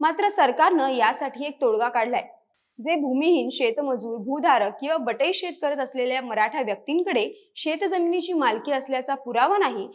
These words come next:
त्यांनी तेरा ऑक्टोबर एकोणीसशे सदुसष्ट पूर्वी ते किंवा त्यांचे पूर्वज त्या स्थानिक क्षेत्रात राहत असल्याबाबतचे प्रतिज्ञापत्र सादर करायचे आहे. या प्रतिज्ञापत्रानुसार उपरोक्त नमूद गाव पातळीवरील स्थानिक समिती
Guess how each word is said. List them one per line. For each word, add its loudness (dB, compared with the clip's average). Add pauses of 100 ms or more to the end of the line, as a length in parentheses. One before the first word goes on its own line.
(280)
त्यांनी 2
तेरा 2
ऑक्टोबर -2
एकोणीसशे -2
सदुसष्ट -8
पूर्वी -4 (420)
ते 2
किंवा 0
त्यांचे -4
पूर्वज -2 (380)
त्या 2
स्थानिक -2
क्षेत्रात -2
राहत 0
असल्याबाबतचे -2
प्रतिज्ञापत्र -4
सादर -2
करायचे -2
आहे. -8 (400)
या 4
प्रतिज्ञापत्रानुसार 2
उपरोक्त -4
नमूद -4
गाव 0
पातळीवरील -2
स्थानिक -8
समिती -4